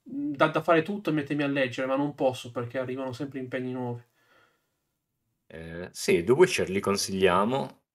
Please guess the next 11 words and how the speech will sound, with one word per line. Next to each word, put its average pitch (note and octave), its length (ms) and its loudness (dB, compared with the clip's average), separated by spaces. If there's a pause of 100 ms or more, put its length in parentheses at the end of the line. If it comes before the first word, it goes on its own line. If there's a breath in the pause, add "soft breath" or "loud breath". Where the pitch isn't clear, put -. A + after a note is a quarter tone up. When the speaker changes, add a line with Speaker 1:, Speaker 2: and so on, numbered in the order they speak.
(100)
Speaker 2:
Tra F#2+ 120 2
l'altro, F#2 220 2
se F2 160 -6
sei F#2 160 -2
interessata, F2 680 -2
abbiamo E2+ 260 -2
anche F#2+ 240 -4
fatto F2 260 -6
un F2+ 140 -6
video F#2+ 300 0
dove F#2 340 2